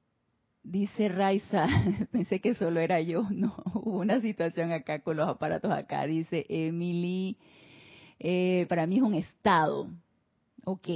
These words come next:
la libertad es un estado, para mí es un estado, y comparando con otros hermanos, otros países, un privilegio, una bendición. Así mismo es.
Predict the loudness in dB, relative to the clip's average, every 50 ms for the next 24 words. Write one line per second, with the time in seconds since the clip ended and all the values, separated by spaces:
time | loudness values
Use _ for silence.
0 | -4 -2 -2 -2 -2 -2 -2 0 0 0 0 0 -2 -2 -2 0 0 2 0 0
1 | 0 -2 -2 _ -4 -4 -2 -2 -4 -4 -4 -4 -4 -2 -2 0 0 0 0 0
2 | -2 -4 -6 _ -4 -2 0 2 2 2 0 0 -2 -2 -2 -2 0 0 0 -2
3 | -2 -2 -4 -2 0 0 0 0 0 -2 -2 -2 -2 -2 -2 0 0 0 0 0
4 | 0 0 0 0 0 0 -2 -2 -2 -4 -6 -6 _ -4 -4 -2 -4 -4 -2 -4
5 | -4 -4 -6 -8 -6 -6 -6 -6 _ -4 -2 -2 -2 -2 0 0 0 0 0 -2
6 | -4 -8 -8 -6 -4 -2 -2 0 0 0 0 0 0 -2 -2 -4 -4 -6 -8 -8
7 | -8 -6 -6 -6 -6 -8 -10 -14 _ -20 -20 -20 -20 -20 _ -8 -8 -6 -4 -4
8 | -2 -2 0 0 0 0 0 0 -2 -2 -4 -6 -8